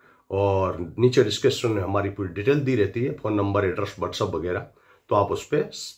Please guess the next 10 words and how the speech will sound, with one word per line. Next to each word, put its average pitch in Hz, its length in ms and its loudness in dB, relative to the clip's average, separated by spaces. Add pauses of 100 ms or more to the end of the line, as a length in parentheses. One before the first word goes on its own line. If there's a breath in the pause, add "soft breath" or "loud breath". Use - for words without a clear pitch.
(120)
फोटो 123 220 2
या 107 100 6
वीडियो 101 300 2
भेज 107 240 0
के 208 260 0 (360)
वो 104 100 0
चीज 104 340 -6
की 87 120 0
जानकारी, 101 600 2
ऑथेंटिसिटी, 120 760 -2